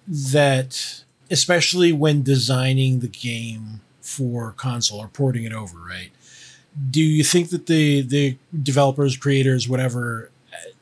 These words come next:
just sort of figured that eventually someone was gonna accident-, do what you did, which is accidentally <laughs> figure out, "Oh, you can sprint"?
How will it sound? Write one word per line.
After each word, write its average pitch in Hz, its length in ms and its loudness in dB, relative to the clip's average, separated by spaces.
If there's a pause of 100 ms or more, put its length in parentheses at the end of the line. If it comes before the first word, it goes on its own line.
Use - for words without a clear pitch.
(680)
just 175 220 2
sort 190 120 6
of 156 100 4 (280)
figured 160 680 2
that 143 200 0 (100)
eventually 143 960 2 (300)
someone 170 440 4
was 147 140 4
gonna 135 260 0
accident-, 151 680 0
do 202 160 4
what 190 160 4
you 165 160 2
did, 180 260 4
which 151 260 2
is 139 200 2
accidentally 139 1000 2 (120)
<laughs> - 100 -20
figure 147 400 2
out, 135 240 0
"Oh, 202 160 4
you 180 160 0
can 147 100 -2
sprint"? 160 400 -4